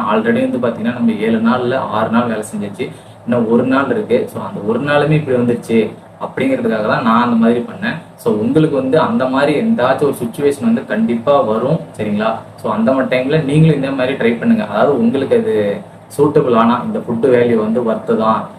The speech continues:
அ, இது முடிச்சா நம்மளுக்கு எம் ஜி கிடைக்கும், இல்லைன்னா இது முடிச்சா நம்மளுக்கு ஒரு பெனிஃபிட் கிடைக்கும் அப்படின்னா, நீங்க அதை வந்து ட்ரை பண்ணுங்க. அப்படி இல்லைன்னா வந்து கண்டிப்பா ட்ரை பண்ணாதீங்க. சரிங்களா? So, வந்து பாத்தீங்கன்னா, எ-, இந்த வீடியோல வந்து இது என்னுடைய எக்ஸ்பீரியன்ஸ் தான். சரிங்களா? So, நம்ம கஸ்டமர் வந்து ஒருத்தர் இந்த மாதிரி பண்ணாரு.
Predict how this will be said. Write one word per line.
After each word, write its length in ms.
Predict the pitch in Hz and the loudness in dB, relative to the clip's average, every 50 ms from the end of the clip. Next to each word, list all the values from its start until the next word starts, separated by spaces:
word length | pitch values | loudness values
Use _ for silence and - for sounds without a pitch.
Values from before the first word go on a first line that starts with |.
| - - - | -18 -14 -8
அ, 140 | 110 107 107 | -4 -4 -2
இது 120 | 107 104 | -2 -2
முடிச்சா 320 | 107 117 123 120 - 143 143 | 0 -2 -2 0 0 0 0
நம்மளுக்கு 200 | 139 127 120 113 | 0 0 -2 -2
எம் 140 | 110 117 127 | 0 -2 -2
ஜி 160 | 127 127 117 | -4 -4 -2
கிடைக்கும், 340 | 120 113 107 101 110 113 110 | 0 0 0 0 0 -2 0
இல்லைன்னா 200 | 107 110 123 127 | 0 0 0 0
இது 140 | 123 117 | 0 0
முடிச்சா 380 | 113 110 117 120 117 117 143 135 | 0 0 0 -2 0 0 -2 -2
நம்மளுக்கு 260 | 127 120 113 110 107 | -2 -2 -2 -2 0
ஒரு 200 | 104 101 101 95 - | -2 -2 -4 -2 -2
பெனிஃபிட் 340 | 120 131 143 143 151 131 101 | 0 0 2 2 0 0 0
கிடைக்கும் 320 | 113 110 107 104 113 113 | -2 -4 -4 -4 -4 -6
அப்படின்னா, 420 | 110 110 - 123 123 139 156 165 - - - - - - - | -6 -6 -4 -4 -2 0 0 -2 -2 -4 -10 -16 -18 -10 -6
நீங்க 180 | 123 127 127 120 | -2 0 2 2
அதை 160 | 113 110 117 | 2 2 0
வந்து 180 | 139 143 131 | -2 -2 0
ட்ரை 140 | 120 120 120 | -2 -2 0
பண்ணுங்க. 280 | 120 113 110 107 120 139 | 0 0 0 0 0 -2
அப்படி 380 | 156 - - - - 107 107 | -2 -2 -6 -4 -2 -2 -2
இல்லைன்னா 200 | 110 226 226 135 | 0 0 0 0
வந்து 220 | 131 - - - - | 2 2 2 0 0
கண்டிப்பா 340 | - 104 101 101 - - - | -4 -6 -6 -4 0 0 0
ட்ரை 200 | - - 110 113 | 2 0 -2 -4
பண்ணாதீங்க. 460 | 110 107 107 107 101 98 98 107 120 120 - - | -4 -4 -4 -4 -4 -4 -4 -4 -4 -6 -6 -8
சரிங்களா? 320 | 107 104 101 101 104 110 110 - - - - - | -10 -8 -6 -4 -4 -4 -4 -6 -12 -20 -20 -20
So, 200 | - - 120 110 | -12 -6 -4 -4
வந்து 180 | 110 110 117 127 | -2 0 0 0
பாத்தீங்கன்னா, 380 | 127 120 110 113 107 113 123 127 | 0 0 0 0 0 -2 0 0
எ-, 280 | 120 113 107 104 101 | 0 -2 -2 -2 -4
இந்த 120 | 101 104 104 113 | -6 -4 0 0
வீடியோல 280 | 120 127 139 135 131 123 | 2 2 4 4 4 2
வந்து 360 | 117 110 113 120 147 151 - | 2 2 2 2 2 2 2
இது 120 | 120 117 | 2 2
என்னுடைய 640 | 110 113 117 120 113 113 110 107 107 104 101 101 98 | 2 4 4 4 4 2 2 2 0 0 -2 -2 -4
எக்ஸ்பீரியன்ஸ் 600 | - 107 - - - 139 131 127 117 113 113 110 | -6 -8 -8 -6 -4 -4 -2 0 0 0 0 0
தான். 200 | 107 117 117 117 | -2 -4 -4 -4
சரிங்களா? 280 | - 107 104 104 107 107 | -4 -6 -4 -4 -4 -6
So, 160 | - - 107 | -6 -6 -6
நம்ம 260 | 104 104 110 117 123 | -4 0 2 2 2
கஸ்டமர் 500 | 120 113 107 - - 135 139 143 131 123 113 | 2 0 -2 -6 -6 -4 -2 0 2 2 4
வந்து 220 | 113 123 156 - - - - - - - - | 4 2 2 0 -2 -6 -14 -18 -12 -4 -2
ஒருத்தர் 260 | 113 113 117 113 110 | 0 0 2 2 0
இந்த 60 | 110 | 2
மாதிரி 160 | 107 117 135 | 2 2 0
பண்ணாரு. 580 | 143 - 110 110 113 117 123 120 110 127 156 - | 0 0 0 0 2 2 2 4 4 4 4 4